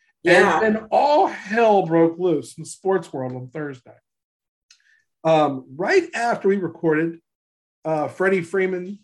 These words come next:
Speaker 2: signed with the, uh,
Speaker 1: Dodgers.
Speaker 2: Dodgers. I mean, like, an hour after we recorded. Then we woke up the next morning, and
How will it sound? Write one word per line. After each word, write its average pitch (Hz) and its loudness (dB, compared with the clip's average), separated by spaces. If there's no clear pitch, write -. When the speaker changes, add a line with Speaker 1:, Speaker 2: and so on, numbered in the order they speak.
Speaker 2:
signed 165 -2
with 151 -2
the, 139 -10
uh, 147 -2
Speaker 1:
Dodgers. 147 -2
Speaker 2:
Dodgers. 151 0
I 175 -2
mean, 190 4
like, 196 2
an 196 -6
hour 226 0
after 151 -2
we 139 -12
recorded. 120 -16
Then 208 0
we 262 -6
woke 240 -2
up 220 -8
the 208 -8
next 202 -4
morning, 160 -2
and 160 -2